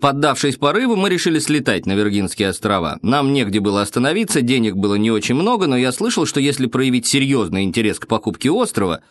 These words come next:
то местный агент по продаже недвижимости разместит тебя бесплатно на великолепной вилле и покажет острова с вертолёта.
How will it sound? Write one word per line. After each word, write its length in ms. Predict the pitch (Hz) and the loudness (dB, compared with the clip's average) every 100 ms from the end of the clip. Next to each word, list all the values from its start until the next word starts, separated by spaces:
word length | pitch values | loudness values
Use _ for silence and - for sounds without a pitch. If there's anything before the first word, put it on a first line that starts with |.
| _ _ - | _ _ -2
то 160 | 190 | 0
местный 400 | 131 151 131 123 | 2 2 0 0
агент 300 | 120 117 104 | 0 0 0
по 80 | 110 | -2
продаже 400 | - 117 110 104 | 0 0 0 0
недвижимости 600 | 117 139 233 196 160 135 | 0 0 0 0 0 0
разместит 480 | 127 123 131 - 156 | 0 2 0 -2 -2
тебя 220 | 120 113 | 0 2
бесплатно 540 | 110 110 185 208 156 135 | 2 0 0 -2 0 0
на 60 | |
великолепной 680 | 120 117 107 113 104 101 104 | 2 0 0 0 0 0 -2
вилле 340 | 131 214 180 | 0 0 0
и 40 | 131 | 0
покажет 480 | 110 101 120 117 107 | 0 0 0 0 -4
острова 360 | - 98 92 | -2 0 0
с 100 | 87 | -2
вертолёта. 600 | 95 85 104 82 64 - | -4 -2 -2 -2 -8 -16